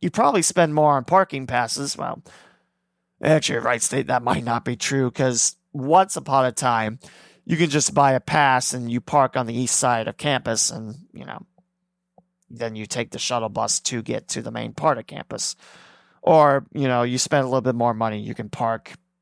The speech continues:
at campus or wherever you lived. Makes sense, right?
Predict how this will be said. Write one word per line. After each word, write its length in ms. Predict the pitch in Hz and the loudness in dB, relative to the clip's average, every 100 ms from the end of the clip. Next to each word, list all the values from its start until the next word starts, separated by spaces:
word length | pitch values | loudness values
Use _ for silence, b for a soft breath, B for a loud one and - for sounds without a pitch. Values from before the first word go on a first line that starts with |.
| - | -4
at 180 | 214 - | -4 -4
campus 480 | 127 117 120 - - | -6 -4 -2 -2 -2
or 320 | 127 123 117 - - _ _ | -4 -4 -8 -12 -20 _ _
wherever 400 | 139 123 - 127 | -8 -6 -6 -8
you 140 | 113 117 | -10 -4
lived. 400 | 131 120 - _ _ _ _ _ _ | 0 0 -4 _ _ _ _ _ _
Makes 200 | - - | -14 -8
sense, 260 | - 147 - | -8 -8 -8
right? 160 | 143 | -8